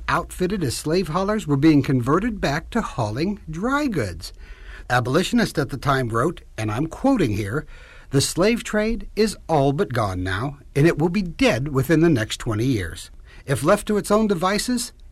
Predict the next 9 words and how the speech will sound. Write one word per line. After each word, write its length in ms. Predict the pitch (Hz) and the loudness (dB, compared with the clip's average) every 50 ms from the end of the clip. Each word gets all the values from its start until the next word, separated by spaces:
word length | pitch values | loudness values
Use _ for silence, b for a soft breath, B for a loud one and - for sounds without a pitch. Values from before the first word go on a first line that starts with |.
| - - | -2 0
it 160 | 147 131 113 | 0 0 2
will 160 | 127 123 113 | 0 -2 -2
die 420 | 113 101 127 135 156 160 214 220 | -2 -2 -2 -2 -2 -2 -2 -4
the 160 | 208 147 113 107 | -4 -4 -4 -4
death 460 | 104 98 110 131 156 170 - - - - | -4 -4 -4 -4 -4 -6 -8 -12 -6 -4
it 120 | 190 202 - | -4 -2 -2
so 220 | - - 226 220 | -2 -2 0 0
richly 480 | 220 196 214 233 233 - - 110 107 117 | 0 2 0 0 0 0 -4 -4 -4 -2
deserves." 600 | 131 147 139 139 123 95 87 82 85 - - - | -2 -2 -2 0 -2 -4 -4 -6 -8 -12 -12 -14